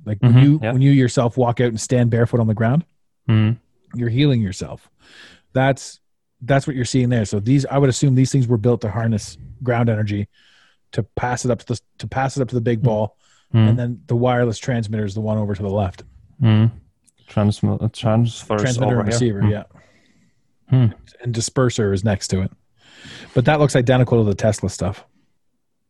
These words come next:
Speaker 1: which
Speaker 2: Yeah.
Speaker 1: obviously he got that tech from somebody and they had to shut him down.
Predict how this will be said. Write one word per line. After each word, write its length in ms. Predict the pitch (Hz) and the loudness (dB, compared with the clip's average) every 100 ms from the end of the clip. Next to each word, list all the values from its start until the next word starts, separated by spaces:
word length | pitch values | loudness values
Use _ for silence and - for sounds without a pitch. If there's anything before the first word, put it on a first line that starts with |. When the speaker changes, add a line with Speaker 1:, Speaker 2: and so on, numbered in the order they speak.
| _ _ _ - | _ _ _ 0
Speaker 1:
which 260 | 135 - - - | 0 0 -10 -6
Speaker 2:
Yeah. 120 | 113 | 0
Speaker 1:
obviously 420 | 135 147 139 - | 2 4 4 4
he 120 | 113 110 | 4 4
got 260 | 117 110 | 4 2
that 160 | 107 98 | 0 0
tech 220 | 131 123 | 0 0
from 120 | 107 | -2
somebody 300 | 95 95 98 | -2 0 2
and 100 | 120 | 2
they 80 | 110 | 2
had 120 | 117 | 0
to 60 | 101 | 0
shut 220 | - 110 | 0 0
him 80 | 95 | 2
down. 300 | 110 104 | 2 2